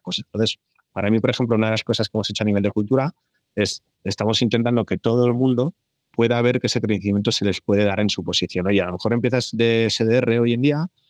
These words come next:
pero luego pasarás a ventas, o pasarás a responsable de S D R, luego a ventas, luego responsable de ventas, o luego abriremos una línea de negocio en la que con tu experiencia queremos potenciar esa línea de negocio.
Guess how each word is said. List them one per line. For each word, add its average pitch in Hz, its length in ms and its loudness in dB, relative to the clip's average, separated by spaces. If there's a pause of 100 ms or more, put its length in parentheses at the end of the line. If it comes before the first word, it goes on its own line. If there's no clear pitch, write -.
(140)
pero 104 100 2
luego 107 160 2
pasarás 123 340 -2
a - 20 2
ventas, 147 580 0
o 101 240 0
pasarás 101 360 -2
a 127 40 0
responsable 120 420 -2
de 117 40 4
S 120 140 -2
D 131 80 4
R, 139 180 2
luego 110 200 0
a 113 40 -2
ventas, 135 340 0
luego 107 160 0
responsable 107 420 -2
de 117 80 4
ventas, 139 400 0 (280)
o 98 100 -2
luego 107 160 2
abriremos 117 460 2
una 113 100 2
línea 113 220 2
de 113 60 2
negocio 110 280 0
en 113 60 4
la 107 80 2
que 104 140 0 (200)
con 117 180 0
tu 110 80 2
experiencia 110 440 0
queremos 107 320 0
potenciar 107 400 0
esa 107 160 -2
línea 104 160 2
de 104 60 2
negocio. 120 480 0